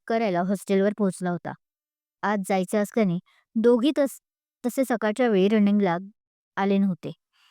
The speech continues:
त्यामुळे तो येणार आहे हे तिला माहीत नव्हते ना आकांक्षाला. आकांक्षाला रणवीरचा कॉल आलेला की ड्रायव्हर खाली येऊन उभा राहिला आहे म्हणून. तसं खाली हॉस्टेलच्या गेट-, गेटवर आपल्या बॅगा आणि आपली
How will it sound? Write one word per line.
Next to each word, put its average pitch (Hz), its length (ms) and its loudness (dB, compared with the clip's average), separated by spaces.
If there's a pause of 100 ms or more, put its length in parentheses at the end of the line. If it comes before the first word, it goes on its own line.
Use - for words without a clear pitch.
(260)
त्यामुळे 294 440 0
तो 311 80 4
येणार 233 300 4
आहे 196 260 0
हे 196 220 0
तिला 262 160 2
माहीत 214 300 2
नव्हते 226 300 0 (400)
ना 233 140 2
आकांक्षाला. 180 500 -4 (720)
आकांक्षाला 330 540 0
रणवीरचा 262 500 2
कॉल 220 200 2
आलेला 196 380 0 (440)
की 262 120 2
ड्रायव्हर 220 440 0
खाली 247 180 0
येऊन 208 240 2
उभा 220 240 2
राहिला 190 260 2
आहे 160 220 -6 (540)
म्हणून. 196 280 2 (540)
तसं 220 240 -2
खाली 196 280 -2 (160)
हॉस्टेलच्या 247 560 0
गेट-, 226 200 0 (240)
गेटवर 214 380 0 (600)
आपल्या 247 300 -2
बॅगा 226 300 0
आणि 196 160 0
आपली 220 280 -2